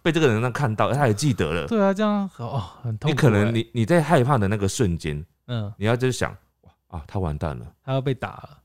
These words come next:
Speaker 1: 对，这只鬼，这只调皮鬼，这只不小心做错事的鬼，他可能待会犯了什么法则了。
Speaker 2: 嗯。
Speaker 1: 就是他们基本上是不可能会这样让，让你看到的。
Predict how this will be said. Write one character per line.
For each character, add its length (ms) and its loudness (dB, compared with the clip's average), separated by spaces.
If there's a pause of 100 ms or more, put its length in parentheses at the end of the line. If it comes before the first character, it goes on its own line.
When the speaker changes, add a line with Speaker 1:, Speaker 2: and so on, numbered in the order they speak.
(140)
Speaker 1:
对， 300 -2
这 80 -2
只 140 -2
鬼， 280 0 (140)
这 100 -8
只 300 -6
调 160 0
皮 160 2
鬼， 300 -2
这 100 -2
只 220 -4 (120)
不 120 -14
小 160 2
心 280 -2
做 220 2
错 280 2
事 180 -4
的 120 -2
鬼， 140 -6
他 80 0
可 100 -2
能 140 -4 (180)
待 160 2
会 200 2 (240)
犯 160 2
了 100 0
什 80 -2
么 100 0
法 300 -2
则 300 -10
了。 180 -10 (140)
Speaker 2:
嗯。 580 -2
Speaker 1:
就 80 -4
是 100 -2 (140)
他 100 -2
们 140 6
基 140 0
本 80 6
上 100 6
是 80 2
不 180 -6
可 200 -2
能 280 -2 (200)
会 180 -2
这 100 0
样 140 2
让， 180 -4
让 160 0
你 60 -6
看 220 -6
到 220 -4
的。 100 -20